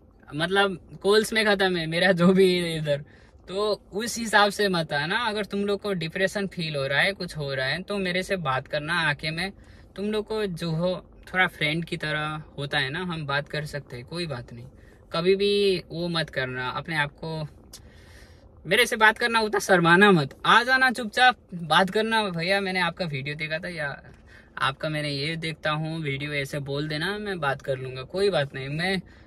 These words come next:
किसी को भी ख़राब नहीं समझता। और हाँ, कोई भी आदमी से तुम लोग अगर बात कर रहे हो, तो उन लोगों को कभी वो मत करना। जैसे देखो, हर skin type का, color का आदमी होता है, कोई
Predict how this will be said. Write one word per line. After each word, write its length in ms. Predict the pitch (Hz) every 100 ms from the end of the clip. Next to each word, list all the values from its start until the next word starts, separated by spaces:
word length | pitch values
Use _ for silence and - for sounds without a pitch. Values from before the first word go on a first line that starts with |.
| -
किसी 300 | - 202 240
को 200 | 220 214
भी 160 | 202 226
ख़राब 380 | - 180 165 165
नहीं 160 | 156
समझता। 420 | 147 143 135 - 151
और 80 |
हाँ, 360 | 151 175 190 143
कोई 460 | - - 208 208 202
भी 160 | 214
आदमी 240 | 190 190 190
से 140 | 190
तुम 180 | 185 180
लोग 160 | 180
अगर 200 | 175 170
बात 260 | 143 160 165
कर 140 | 170
रहे 160 | 151 143
हो, 140 | 165 185 - - -
तो 60 | 220
उन 100 | 220
लोगों 300 | 220 220 208
को 0 |
कभी 640 | 202 196 214 214 208 175 -
वो 200 | 165 196
मत 180 | 202 180
करना। 280 | 160 151 151
जैसे 240 | 160 165
देखो, 340 | 170 165 170 156 - - - -
हर 320 | 160 180 185 - -
skin 420 | 165 - 180 175
type 280 | 160 156 156
का, 100 | 156
color 320 | 151 151 151
का 120 | 156
आदमी 300 | 143 135 143
होता 260 | 135 131 135
है, 200 | 131 135
कोई 380 | 135 151 151